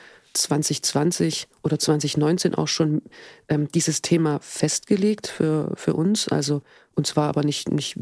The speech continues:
wir als din-Mitarbeitende, weil wir gerade gedacht haben, das, das gefällt uns, jetzt fangen wir das mal an, sondern das ist natürlich immer ein Stakeholder-Prozess gewesen. Also wir schauen,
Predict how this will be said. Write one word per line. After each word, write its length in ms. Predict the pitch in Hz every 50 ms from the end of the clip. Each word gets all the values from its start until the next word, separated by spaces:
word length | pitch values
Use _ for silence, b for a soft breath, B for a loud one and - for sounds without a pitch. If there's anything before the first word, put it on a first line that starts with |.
| - -
wir 300 | 156 147 147 165 160 156
als 220 | - 151 147 - -
din-Mitarbeitende, 840 | - 175 185 185 180 - 160 151 160 156 156 - - 160 151 147 147
weil 120 | 151 151
wir 120 | 147 147
gerade 200 | - - 147 -
gedacht 320 | - 156 143 143 - - -
haben, 160 | 151 147 147
das, 280 | 143 143 - - - -
das 260 | 156 143 - - -
gefällt 320 | 143 - - 151 151 -
uns, 140 | 160 156 151
jetzt 140 | - 143 -
fangen 200 | - 151 156 156
wir 60 | 151
das 180 | 151 151 - -
mal 120 | 147 139
an, 180 | - 156 180 - B B B B B B B
sondern 260 | - - 160 165 151
das 120 | 160 147
ist 80 | 160 175
natürlich 400 | 170 156 - - 175 165 156 -
immer 140 | - 165 160
ein 80 | 160
Stakeholder-Prozess 880 | - - 143 147 - 151 151 151 147 - - - - - - 139 - -
gewesen. 380 | - 143 139 - - 143 143 147
Also 320 | 147 147 143 143 151 143 - _ _ _ _ _ _ _ _ _ _ _ _ -
wir 160 | 165 156 156
schauen, 360 | - - 160 156 160 165 156